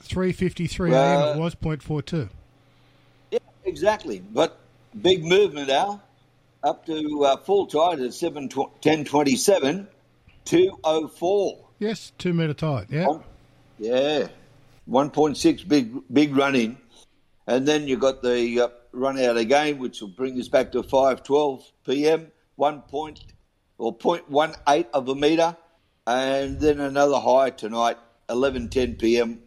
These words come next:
Speaker 2: one point four three of a metre. But, uh, it's interesting that they've moved the weather updates to, uh, right on the mark.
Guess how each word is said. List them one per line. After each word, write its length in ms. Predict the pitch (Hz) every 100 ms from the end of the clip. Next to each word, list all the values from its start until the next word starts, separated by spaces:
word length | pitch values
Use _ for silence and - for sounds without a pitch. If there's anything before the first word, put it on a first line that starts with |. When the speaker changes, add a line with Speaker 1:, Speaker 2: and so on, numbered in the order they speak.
| -
Speaker 2:
one 240 | 107 110
point 380 | - 110 110 110
four 260 | 113 110 104
three 440 | - 131 127 -
of 200 | 110 95
a 80 | 90
metre. 400 | 101 104 95 85 - _ _ _ _ _ _ _ _
But, 240 | 143 139 - _
uh, 280 | 170 160 156
it's 120 | 160 139
interesting 600 | 175 180 156 175 170 156
that 200 | 160 160
they've 180 | 151 135
moved 340 | 165 156 113
the 140 | 143
weather 340 | 131 151 160 156 -
updates 680 | 147 - 165 175 175 - - _ _ _ _ _ _
to, 420 | 147 147 147 143
uh, 140 | 139 143
right 260 | 147 156
on 140 | 151 147
the 80 | 135
mark. 420 | 147 220 208